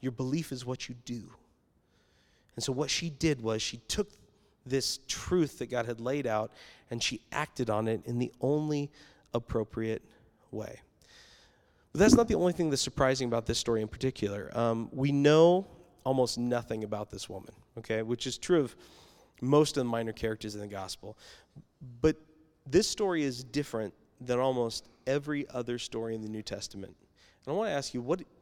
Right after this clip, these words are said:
what feels different about this story than other stories about people interacting with Jesus?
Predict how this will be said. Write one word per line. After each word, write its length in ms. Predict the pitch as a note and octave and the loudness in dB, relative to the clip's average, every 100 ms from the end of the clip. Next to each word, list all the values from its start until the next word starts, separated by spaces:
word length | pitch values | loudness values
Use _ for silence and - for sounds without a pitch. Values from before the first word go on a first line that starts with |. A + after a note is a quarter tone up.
| _ | _
what 180 | E3+ G#3 | 2 2
feels 500 | - - D3+ D3 B2 | 2 -4 0 0 -2
different 340 | A2+ B2+ A#2+ A2+ | -4 -4 -4 -4
about 280 | G#2+ - | -6 -8
this 140 | - A#2+ | -8 -6
story 600 | - A2+ G#2 G2 G2 G#2 _ - _ _ A2 | -4 -2 -2 -4 -8 -14 _ -20 _ _ -6
than 140 | A#2 | -4
other 260 | - B2 B2+ | -4 -4 -4
stories 400 | - G#2+ G#2+ G#2+ | -4 -4 -4 -4
about 240 | G#2 G#2 | -8 -8
people 280 | A2+ G#2+ G#2+ | -10 -8 -8
interacting 460 | G#2 G#2 G2+ G2+ G2+ | -6 -6 -8 -10 -14
with 140 | F#2 | -14
Jesus? 500 | G2+ G2 G#2+ - | -16 -16 -16 -16